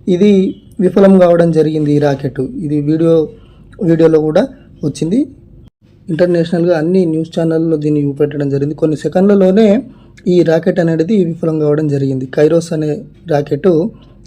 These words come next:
స్పేస్ వన్ సంస్థ నిర్మించింది. ఇది జపాన్కు చెందింది. ప్రజలపై తరచూ దాడులకు పాల్పడుతూ మరణాలకు కారణమవుతున్న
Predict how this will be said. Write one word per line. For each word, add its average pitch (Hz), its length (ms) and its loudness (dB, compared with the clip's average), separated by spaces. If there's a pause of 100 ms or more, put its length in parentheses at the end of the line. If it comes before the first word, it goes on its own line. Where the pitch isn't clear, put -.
స్పేస్ 175 400 -2
వన్ 175 140 0
సంస్థ 170 280 -6
నిర్మించింది. 139 560 -4
ఇది 190 280 -4 (220)
జపాన్కు 151 460 -2
చెందింది. 131 320 -4 (1080)
ప్రజలపై 226 400 4
తరచూ 190 440 0
దాడులకు 180 420 2
పాల్పడుతూ 160 540 -4
మరణాలకు 160 480 -2
కారణమవుతున్న 147 720 -4